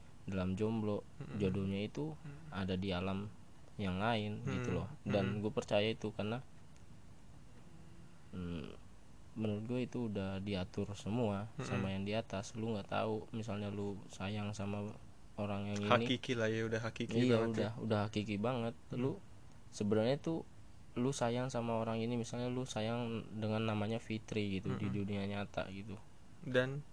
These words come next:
Speaker 2: Idul, eh, eh, terus?
Speaker 1: Terus lu cerai sama nih Fitri, terus lu meninggal
Speaker 2: Hmm.
Speaker 1: dalam keadaan jomblo.
Speaker 2: Duda.
Speaker 1: Du-, duda.
Speaker 2: <laughs> Jomblo sama
Speaker 1: Iya,
Speaker 2: duda
Speaker 1: duda.
Speaker 2: beda tuh.
Speaker 1: Du-, duda. Ya sebenarnya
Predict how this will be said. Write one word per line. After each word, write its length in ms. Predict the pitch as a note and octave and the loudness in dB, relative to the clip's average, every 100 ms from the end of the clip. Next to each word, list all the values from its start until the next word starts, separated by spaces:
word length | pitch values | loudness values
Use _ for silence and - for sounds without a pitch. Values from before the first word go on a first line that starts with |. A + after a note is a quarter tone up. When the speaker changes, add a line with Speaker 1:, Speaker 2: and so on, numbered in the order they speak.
| - - - - - - | -14 -14 -14 -14 -14 -2
Speaker 2:
Idul, 440 | - G3+ F3 F3 F3 | 2 6 6 6 4
eh, 180 | B2+ A2 | 2 2
eh, 180 | A#2 A#2+ | 4 2
terus? 220 | - F3 - - - - - | 2 0 0 -6 -10 -12 -6
Speaker 1:
Terus 200 | C3 - | -6 4
lu 80 | A3+ | 4
cerai 420 | - B2 C3 B2+ | 4 2 2 0
sama 260 | - B2 A#2+ | 0 0 2
nih 120 | A#2 | 2
Fitri, 440 | - A#2+ - A2+ | 0 -2 -2 -4
terus 240 | - B2+ C3 | -4 -4 0
lu 80 | |
meninggal 640 | C3 B2+ B2 B2 A#2+ G#2+ B2 - - - G3 D#3 | 2 4 4 4 4 2 -2 -10 -16 -14 -12 -10
Speaker 2:
Hmm. 160 | C3 B2 | -6 -4
Speaker 1:
dalam 340 | A#2 A#2 A#2+ B2 | -2 0 0 -2
keadaan 600 | A#2 A2 G#2 G#2+ A#2+ C3+ - - - - - - - - - - | -6 -4 -2 0 0 -2 -8 -16 -16 -16 -16 -16 -16 -16 -16 -6
jomblo. 520 | - G2+ G#2+ G#2 F#2+ - - - | 0 2 2 2 0 -4 -14 -6
Speaker 2:
Duda. 440 | - C3 C#3+ C#3+ - - | 0 8 12 12 10 2
Speaker 1:
Du-, 220 | A#2 A2 C3+ | 0 2 4
duda. 340 | A#2+ A2 D#3 | 4 8 12
Speaker 2:
<laughs> 360 | F3 A3 G#3+ C#3 | 12 12 10 8
Jomblo 460 | D3 A#2+ C3 D3 A#2+ | 8 8 8 6 6
sama 80 | G#2 | 6
Speaker 1:
Iya, 100 | G2+ | 6
Speaker 2:
duda 140 | C#3 A#2 | 6 6
Speaker 1:
duda. 220 | A2+ A#2+ | 6 8
Speaker 2:
beda 200 | B2+ A#2+ | 8 4
tuh. 160 | - A#2 - A2+ | 0 -6 -6 0
Speaker 1:
Du-, 300 | A2 G#2+ - | 2 2 2
duda. 340 | A2+ A2 - - - - - - | 2 2 0 -6 -12 -14 -10 -4
Ya 100 | A2 | -2
sebenarnya 300 | G#2+ C3+ | 0 -2